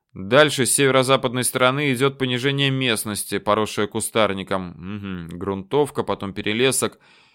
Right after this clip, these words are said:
На опушке эвкалиптовой рощи должны начинаться границы лагеря. Я отдернул рукав, посмотрел на компас.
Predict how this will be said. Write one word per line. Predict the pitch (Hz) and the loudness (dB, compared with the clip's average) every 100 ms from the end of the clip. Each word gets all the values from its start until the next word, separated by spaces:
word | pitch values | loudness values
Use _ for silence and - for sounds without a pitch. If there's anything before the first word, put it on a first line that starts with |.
| _ _ - | _ _ -8
На | 110 131 | 2 2
опушке | 135 190 - 147 | 4 0 -2 0
эвкалиптовой | 135 139 139 139 127 120 120 | 0 4 2 4 4 6 6
рощи | 156 165 - 135 | 6 2 0 2
должны | 123 113 131 | 4 4 0
начинаться | 131 113 113 120 117 113 | -2 -4 -2 -2 -2 0
границы | 107 104 101 - 101 | 2 2 0 -2 0
лагеря. | 98 95 90 90 87 - _ _ _ _ _ _ _ _ _ _ _ _ | 2 2 2 -2 -4 -6 _ _ _ _ _ _ _ _ _ _ _ _
Я | 110 135 | 4 8
отдернул | 139 131 143 135 127 | 8 6 4 6 6
рукав, | 127 127 165 165 | 4 4 4 4
посмотрел | 131 123 113 117 127 | 0 0 0 2 2
на | 120 | 2
компас. | 117 113 110 101 92 - | 2 2 4 2 2 -6